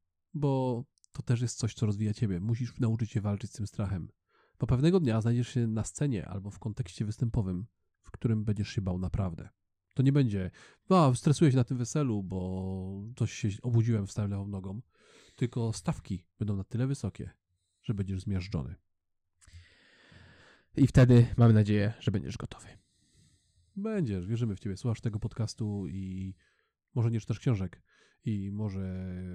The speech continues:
Speaker 1: robisz leniwy materiał, ale chcesz się rozwijać, bo słuchasz tego podcastu.
Speaker 2: Tak, to już jest jakiś start. Więc my idziemy trzymać za ciebie kciuki, a ty idź się rozwijać. A to dodatkowo słyszymy się
Speaker 1: już za tydzień.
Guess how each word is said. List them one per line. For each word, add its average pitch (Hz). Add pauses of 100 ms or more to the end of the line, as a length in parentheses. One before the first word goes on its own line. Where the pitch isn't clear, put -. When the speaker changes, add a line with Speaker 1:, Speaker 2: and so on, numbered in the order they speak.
(140)
Speaker 1:
robisz 98 (120)
leniwy 101
materiał, 98 (460)
ale 120
chcesz -
się 143
rozwijać, 123
bo 110
słuchasz 107
tego 104
podcastu. 110 (320)
Speaker 2:
Tak, - (120)
to 117
już 110
jest 104
jakiś 101
start. - (840)
Więc 120
my 170
idziemy 117 (180)
trzymać 110
za 113
ciebie 107
kciuki, 113 (300)
a 151
ty 196
idź - (100)
się -
rozwijać. 127 (1000)
A 113
to -
dodatkowo 202
słyszymy 135
się 101 (920)
Speaker 1:
już 92
za 90
tydzień. 151